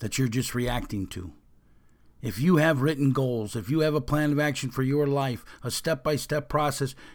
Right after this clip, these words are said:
you wake up each day and you live life to its fullest.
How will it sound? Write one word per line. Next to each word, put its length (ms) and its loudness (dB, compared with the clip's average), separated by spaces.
you 160 4
wake 260 2
up 200 0
each 240 -2
day 280 4
and 200 4
you 180 6
live 380 4
life 380 4
to 200 4
its 160 0
fullest. 640 6